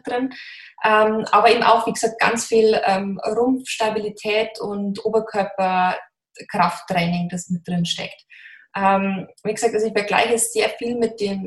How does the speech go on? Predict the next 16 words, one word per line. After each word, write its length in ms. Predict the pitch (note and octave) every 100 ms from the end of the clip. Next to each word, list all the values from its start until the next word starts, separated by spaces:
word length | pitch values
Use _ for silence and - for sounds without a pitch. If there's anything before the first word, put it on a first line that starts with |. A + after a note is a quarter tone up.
| -
mit 100 | G#3
dem 120 | G3+
Training 580 | - G3 G#3+ A3+ A3+ A3+
von, 260 | G3+ G3 F#3+
vom 120 | G3
nichtbehinderten 800 | B3 - C#4 B3+ B3+ - B3 B3
Skifahren, 560 | - C4+ C#4 C4+ C4+ C4+ - - _
nur 280 | A3 C4 D4
dass 260 | B3 A#3
halt 260 | A3+ A3+ -
sich 140 | A3
das 160 | G3 -
Ganze 380 | - A#3 A#3 A3+
viel 320 | - B3+ B3
mehr 200 | A3+ -
auf 120 | G#3